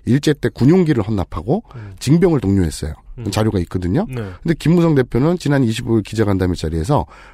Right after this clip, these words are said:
Speaker 1: 우리 선치는 민족교육을 위해 학교를 세우고 비밀리에 독립군에게 자금을 대준 애국자라고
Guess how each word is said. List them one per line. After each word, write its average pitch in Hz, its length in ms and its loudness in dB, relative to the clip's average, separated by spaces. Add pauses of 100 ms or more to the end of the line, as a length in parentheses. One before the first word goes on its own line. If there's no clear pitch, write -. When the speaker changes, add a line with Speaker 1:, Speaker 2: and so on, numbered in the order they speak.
Speaker 1:
우리 101 180 -4
선치는 165 540 0 (240)
민족교육을 135 840 2
위해 101 140 4
학교를 - 380 -2
세우고 98 420 -2
비밀리에 117 560 2 (240)
독립군에게 104 540 0
자금을 120 420 0
대준 92 280 -2
애국자라고 107 520 -6